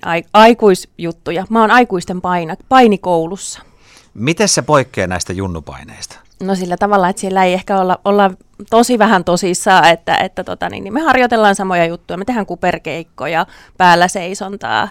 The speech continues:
Speaker 1: tämmöisiä liikkuvuus-, ketteryysharjoitteita.
Speaker 2: Kehonhallintaa ja muuta.
Speaker 1: Kehonhallinta, kyllä.
Speaker 2: Mm, mm. No, jos puhutaan lastenryhmistä, niin mitkä on nuorimpia ryhmiä?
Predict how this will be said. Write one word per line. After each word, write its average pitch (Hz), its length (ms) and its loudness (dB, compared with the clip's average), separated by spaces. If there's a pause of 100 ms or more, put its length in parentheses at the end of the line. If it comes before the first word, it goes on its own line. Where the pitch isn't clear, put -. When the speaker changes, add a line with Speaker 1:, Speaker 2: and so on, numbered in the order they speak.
Speaker 1:
tämmöisiä 185 580 -4
liikkuvuus-, 180 560 -10
ketteryysharjoitteita. 175 1120 -6
Speaker 2:
Kehonhallintaa 87 720 -2
ja - 20 -10
muuta. 73 140 -2
Speaker 1:
Kehonhallinta, 233 680 -4 (120)
kyllä. 175 320 -2 (180)
Speaker 2:
Mm, 90 80 -12
mm. 80 120 -12 (480)
No, 123 260 2 (140)
jos 123 200 -2
puhutaan 156 380 0
lastenryhmistä, 90 840 -2
niin 87 380 -8 (460)
mitkä 120 400 -4
on 110 240 0 (120)
nuorimpia 92 500 -4
ryhmiä? 80 400 -14